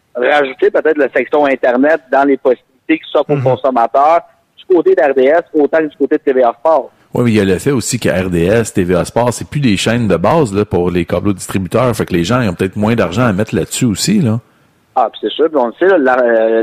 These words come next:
Speaker 1: les gens en moyenne, là, oui, le, le salaire minimum va augmenter de soixante-quinze sous, là, au mois de mai, mais on n'est pas, on n'est pas là, là. On est, on est ailleurs, là. Tu sais, on parle, euh, les gens en moyenne ont de moins en moins de revenus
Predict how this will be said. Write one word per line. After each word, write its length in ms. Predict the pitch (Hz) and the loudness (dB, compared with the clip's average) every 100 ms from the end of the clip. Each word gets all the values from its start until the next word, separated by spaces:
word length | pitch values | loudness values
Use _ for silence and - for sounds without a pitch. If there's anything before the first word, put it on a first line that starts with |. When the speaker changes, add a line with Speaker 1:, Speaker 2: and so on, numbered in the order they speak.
| 120 120 | 0 0
Speaker 1:
les 220 | 127 123 | 0 2
gens 140 | 170 | 0
en 40 | 175 | 2
moyenne, 460 | 127 113 143 185 | 0 0 2 2
là, 140 | 139 120 | 2 0
oui, 260 | 123 175 | 0 2
le, 280 | 175 131 117 | 2 4 2
le 160 | 120 117 | 0 0
salaire 160 | 131 131 | 0 0
minimum 320 | 135 135 151 | 2 0 2
va 80 | 127 | -2
augmenter 300 | 120 117 147 | 0 -2 -2
de 40 | |
soixante-quinze 600 | 139 123 131 123 123 117 | -4 -2 -2 -2 -4 -4
sous, 180 | - 156 | -2 0
là, 220 | 151 139 - - _ - | 2 0 -2 -16 _ -4
au 80 | 131 | -2
mois 220 | 131 117 | 0 0
de 60 | |
mai, 120 | 143 185 | 0 0
mais 200 | 127 117 | 0 0
on 100 | 127 | 2
n'est 100 | 127 | 0
pas, 160 | - 170 165 | 0 2 2
on 140 | 131 | 2
n'est 80 | 120 | 0
pas 180 | 160 135 | 0 2
là, 220 | 131 156 | 2 2
là. 80 | 120 | 2
On 220 | 117 117 | 2 0
est, 220 | 127 123 - _ _ | 0 -2 -6 _ _
on 120 | 131 | -2
est 120 | 156 165 | 0 2
ailleurs, 440 | 123 139 160 156 | 2 2 2 2
là. 120 | 127 | 0
Tu 140 | 120 165 | 0 0
sais, 40 | |
on 280 | 151 120 120 | 2 2 0
parle, 220 | 156 160 | 0 2
euh, 320 | 143 127 120 | 2 2 2
les 220 | 120 127 123 | 2 0 2
gens 220 | 160 170 | 2 2
en 40 | |
moyenne 340 | 135 120 147 147 | 0 0 0 0
ont 120 | 120 | -2
de 200 | 127 131 | -2 -2
moins 260 | 135 156 156 | 0 0 2
en 120 | 139 | 0
moins 160 | 151 156 | 0 0
de 100 | 127 | 0
revenus 420 | 120 123 139 | 2 0 -2